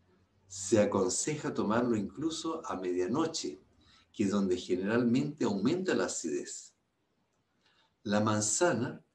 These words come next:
se puede reemplazar por zanahoria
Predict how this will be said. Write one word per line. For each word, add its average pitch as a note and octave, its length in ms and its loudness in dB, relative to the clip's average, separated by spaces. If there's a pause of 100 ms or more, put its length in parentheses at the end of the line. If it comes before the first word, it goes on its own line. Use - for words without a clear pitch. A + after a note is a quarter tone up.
(300)
se - 240 -2
puede C3+ 640 0
reemplazar G2 1000 -2 (280)
por - 180 -2
zanahoria G2 840 0